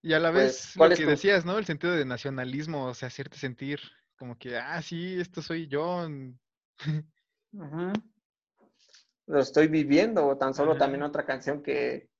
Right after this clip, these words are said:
Speaker 2: que no te haga bobo Jacobo,
Speaker 1: <laughs>
Speaker 2: dándole a Jacobo Saludowski, o porque hasta creo que lo habían dicho, ¿no? Que él era el, el top en sus, las noticias de, de esta televisora.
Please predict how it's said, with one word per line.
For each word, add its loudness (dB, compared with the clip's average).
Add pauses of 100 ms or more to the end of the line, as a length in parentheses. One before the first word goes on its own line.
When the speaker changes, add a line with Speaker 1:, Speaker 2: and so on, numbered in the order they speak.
(120)
Speaker 2:
que 0
no 2
te 8
haga 10
bobo 6
Jacobo, 4 (280)
Speaker 1:
<laughs> -2
Speaker 2:
dándole 6
a 8
Jacobo 4
Saludowski, 4 (540)
o 8
porque 8
hasta 8
creo 8
que 10
lo 12
habían 10
dicho, 6
¿no? -4
Que 2
él 6
era 10
el, -2 (960)
el -6
top 10
en 4
sus, -6
las 6
noticias 0
de, -8
de -10
esta 0
televisora. 0